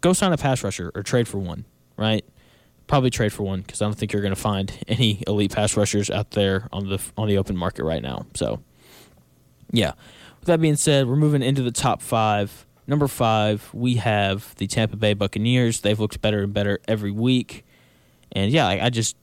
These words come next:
don't know why you wouldn't like them. Like, they're, they're good, right? So, I, I really like 'em. You know, Tom Brady probably had his best week last week throwing for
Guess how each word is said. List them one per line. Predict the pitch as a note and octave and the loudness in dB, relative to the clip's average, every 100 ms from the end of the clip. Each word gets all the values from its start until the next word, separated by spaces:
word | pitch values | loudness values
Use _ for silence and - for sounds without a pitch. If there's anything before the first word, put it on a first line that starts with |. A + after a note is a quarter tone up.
| - | -6
don't | B2+ A2+ | -2 0
know | A#2 | 2
why | A2 A2+ | 4 4
you | G#2+ | 2
wouldn't | G#2+ A2 G#2+ G#2 - | 2 2 2 -2 -4
like | G2+ G#2 | -2 -2
them. | - B2+ B2+ - | 0 0 0 -6
Like, | F#2+ | -6
they're, | G2+ G2 F#2+ - | -2 0 -2 -8
they're | - B2 | -2 -2
good, | - A#2 B2+ B2+ - - _ _ _ _ - | 2 4 4 2 -6 -20 _ _ _ _ -4
right? | G2+ G#2+ - | 0 0 0
So, | A2 G2+ G2 A#2 _ _ _ - _ _ _ A2+ | 0 2 0 -4 _ _ _ -20 _ _ _ -4
I, | A2+ - | -2 0
I | A2 | 2
really | A2+ A#2 A2 G#2+ G#2 A2 - - - | 2 2 4 2 0 -4 -14 -20 -4
like | A2 A2 A#2 | 0 2 2
'em. | A2+ | 2
You | G#2+ | 2
know, | G#2 - - | 0 -2 -4
Tom | B2+ A#2 | -2 2
Brady | A#2 A2 | 2 2
probably | A2+ G#2+ | 2 2
had | A#2 G#2+ | 2 2
his | G#2 G2+ | 0 -2
best | - G#2+ G#2+ | 0 0 2
week | G#2+ G#2+ - | 0 0 2
last | A2 G#2+ | 2 2
week | A2 G#2+ G2+ | 0 0 0
throwing | - G2+ G2+ G2+ | 0 0 0 -2
for | - G2+ G2 F#2+ | -4 -2 -2 -4